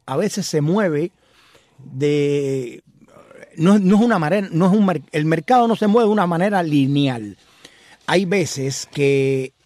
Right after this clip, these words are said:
hay un agente libre que es el que tranca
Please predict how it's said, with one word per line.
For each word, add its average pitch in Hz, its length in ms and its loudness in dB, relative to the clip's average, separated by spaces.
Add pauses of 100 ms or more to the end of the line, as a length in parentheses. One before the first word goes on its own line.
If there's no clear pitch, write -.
(440)
hay 156 200 0
un 202 160 0
agente 170 500 0
libre 156 560 -2 (500)
que 139 220 0
es - 240 -6
el 139 220 -4
que 139 180 -6
tranca 196 640 0